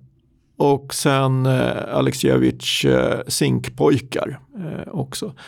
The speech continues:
Båda handlar ju väldigt mycket om Afghanistan, men, men, eh, de förhållandena har ju, ja, Ryssland lider av sitt arv.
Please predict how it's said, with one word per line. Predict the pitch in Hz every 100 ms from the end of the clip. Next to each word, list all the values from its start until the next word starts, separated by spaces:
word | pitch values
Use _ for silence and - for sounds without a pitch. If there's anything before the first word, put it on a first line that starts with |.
| -
Båda | 139 165 143 165 160 147 139
handlar | 151 127
ju | 127
väldigt | 127 120
mycket | 131 131
om | - -
Afghanistan, | - - 147 - 151 151 123 85 -
men, | 131 135
men, | 131 131 123 123
eh, | 117 - - 113 - 123
de | 139 135
förhållandena | 143 123 139 139 135 135 135
har | 127 -
ju, | - - 220 277 254 262 277 285
ja, | - 107 - _ _ 196
Ryssland | 156 131 - 143 123
lider | 127 127
av | 151
sitt | 139 -
arv. | 117 -